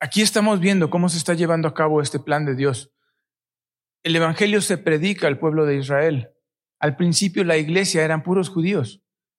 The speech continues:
Al principio eran puros israelitas los que estaban ahí reunidos como iglesia. Pero al predicar al pueblo, el pueblo lo rechaza. Al salir Pablo a predicar a otras ciudades, el pueblo rechaza.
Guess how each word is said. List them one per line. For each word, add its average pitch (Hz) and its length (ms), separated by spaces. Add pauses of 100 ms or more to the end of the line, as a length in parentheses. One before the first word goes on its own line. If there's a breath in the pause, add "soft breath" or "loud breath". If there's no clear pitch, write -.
Al 147 160
principio 185 560
eran 190 180
puros 196 300
israelitas 175 560
los 156 160
que 147 60
estaban 160 340
ahí 151 160
reunidos 180 680 (500)
como 147 300
iglesia. 147 640 (1700)
Pero 170 160
al 165 160
predicar 165 420
al 202 180
pueblo, 208 300
el 160 120
pueblo 185 240
lo 175 180
rechaza. 151 600 (300)
Al 165 140
salir 185 320
Pablo 202 240
a 180 60
predicar 180 320
a - 20
otras 185 180
ciudades, 180 560
el 160 160
pueblo 190 300
rechaza. 175 680